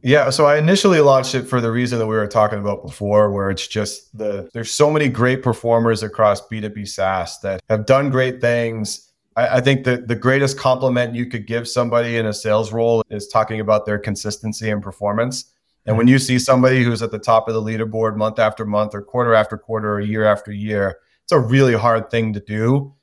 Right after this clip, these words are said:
And so they're doing something special. They're doing something that is well above average in what we see in our industry. But they're also, they're not getting, they're not necessarily getting the development investment from the company, from the managers, from the team,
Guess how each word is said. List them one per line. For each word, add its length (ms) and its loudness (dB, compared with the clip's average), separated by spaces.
And 200 2
so 140 2
they're 220 2
doing 260 4
something 380 0
special. 440 -2
They're 160 -4
doing 260 4
something 360 0
that 100 -2
is 140 -10
well 260 2
above 440 2
average 500 -2
in 140 -12
what 160 -8
we 100 -12
see 240 -12
in 80 -10
our 180 -4
industry. 640 -6
But 120 -2
they're 180 6
also, 680 2
they're 120 0
not 360 2
getting, 400 2
they're 120 -2
not 180 4
necessarily 500 0
getting 380 0
the 100 -4
development 680 0
investment 720 -4
from 380 -4
the 80 -8
company, 500 -2
from 240 -2
the 80 -4
managers, 580 0
from 220 -2
the 80 -10
team, 560 0